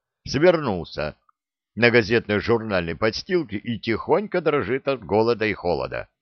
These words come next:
Собрался бы с силами, выстрогал для начала какой-нибудь лук, разжился бы более современным оружием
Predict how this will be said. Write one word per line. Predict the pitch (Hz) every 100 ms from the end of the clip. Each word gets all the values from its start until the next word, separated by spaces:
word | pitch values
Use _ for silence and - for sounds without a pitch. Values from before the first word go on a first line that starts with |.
| _ _ _ _ _ _ _ _
Собрался | - 135 135 131 127 -
бы | 113 113
с |
силами, | - 107 107 101 95 85 _ _ _
выстрогал | 76 107 113 - 104 101 107
для | 69 95
начала | 107 101 107 107 101 95
какой-нибудь | 95 87 104 98 95 - - -
лук, | 92 113 98 - - _ _ _ _ -
разжился | 123 131 85 120 120 113
бы | 104
более | 92 98 101
современным | 92 92 92 95 101 95 92
оружием | 90 101 80 101 101